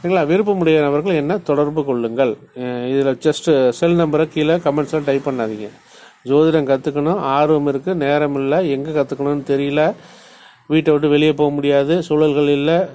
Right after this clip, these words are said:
ஹவுஸ் ஒய்ஃபா இருக்கிறேன், இந்த மாதிரி சூழல்கள்லாம் இருந்ததுன்னா என்னை தொடர்பு கொள்ளுங்கள். சரிங்களா? நீங்க வந்து WhatsApp மூலமாக தான் வாரம் இரண்டு வகுப்புகள், நான்கு மாத காலம்.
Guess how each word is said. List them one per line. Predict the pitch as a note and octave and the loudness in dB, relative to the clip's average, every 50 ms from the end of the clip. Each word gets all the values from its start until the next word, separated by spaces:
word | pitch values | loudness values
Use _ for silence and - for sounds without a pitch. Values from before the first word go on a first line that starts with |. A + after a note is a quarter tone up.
| - _ _ | -16 _ _
ஹவுஸ் | - - D#3 C#3+ - D#3+ | -4 -2 -2 0 2 0
ஒய்ஃபா | D#3 C#3+ - D#3+ D3 | 0 0 2 0 2
இருக்கிறேன், | C#3+ C#3 C#3 D#3+ D#3+ E3 F3 F3 | 2 2 0 0 0 0 -2 -4
இந்த | D3+ C#3+ C#3 C#3+ | -6 -4 -4 -2
மாதிரி | C#3+ D#3+ F3+ G#3+ G3+ E3+ | 0 0 0 0 -2 -2
சூழல்கள்லாம் | E3+ D#3+ D3+ D3 C3+ D3 D3 D3+ D3 C#3+ C#3 | -2 0 0 0 2 2 0 2 2 0 -2
இருந்ததுன்னா | C3 B2+ C#3 C3+ C3+ C#3 F#3 B3+ B3+ - - - - - - - - - - | -2 -2 -4 -4 -2 -2 -4 -4 -6 -10 -20 -20 -20 -20 -20 -20 -20 -18 -10
என்னை | - C3 B2+ B2+ A#2 | -8 -6 -6 -6 -4
தொடர்பு | - D3 E3 F3 E3+ E3+ | 0 0 0 2 2 2
கொள்ளுங்கள். | E3 D#3+ D3+ D#3 D3 D3+ E3 E3+ F3+ - - - - - - - - | 2 2 2 2 2 2 0 0 0 -2 -8 -14 -16 -16 -16 -6 -4
சரிங்களா? | D3+ C#3+ D3+ D3+ E3 F3+ E3+ C#3+ B2+ C3+ | -2 -2 -2 0 0 0 0 0 -2 -2
நீங்க | C3+ C3 C3+ C#3 | -4 -2 -2 0
வந்து | D3+ E3 | 0 2
WhatsApp | D3 C#3+ D3 D#3 D3+ - E3+ D3+ | 2 2 0 0 0 0 -2 0
மூலமாக | D3+ D3+ D3 D3 C#3+ D3 D3 C#3+ C#3+ | 2 2 2 2 2 2 2 2 2
தான் | D3 D#3+ E3 D3+ | 2 2 2 2
வாரம் | C3+ C3 C#3 C#3+ D3 C#3+ C#3+ | 2 2 2 2 2 0 0
இரண்டு | C#3 C3+ C3+ B2+ C3+ | -2 -2 -2 -2 0
வகுப்புகள், | C3+ D3 D3+ D3 - D3 D#3 E3 F3+ F#3+ - - - - - - - - - _ | 0 0 0 0 -2 -2 0 0 0 -2 -6 -14 -20 -20 -20 -20 -20 -20 -18 _
நான்கு | - B2+ C3+ C#3 C#3 C3 C3+ | -4 -2 0 0 0 -2 -2
மாத | C3 C3+ C3+ C3+ C3 B2 | -2 0 0 0 0 0
காலம். | C3 D3 D3+ D3 B2 A2 | 2 2 2 2 0 -2